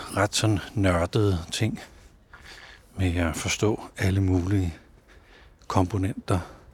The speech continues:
af, øh, mailsystemer og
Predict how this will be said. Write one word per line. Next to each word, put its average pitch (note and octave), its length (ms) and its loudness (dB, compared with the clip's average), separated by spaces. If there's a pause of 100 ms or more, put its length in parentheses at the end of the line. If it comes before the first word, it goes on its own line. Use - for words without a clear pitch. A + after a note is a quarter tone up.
(160)
af, F2+ 260 0 (1800)
øh, E2+ 280 4 (1400)
mailsystemer G#2 1800 0 (260)
og F#2+ 220 0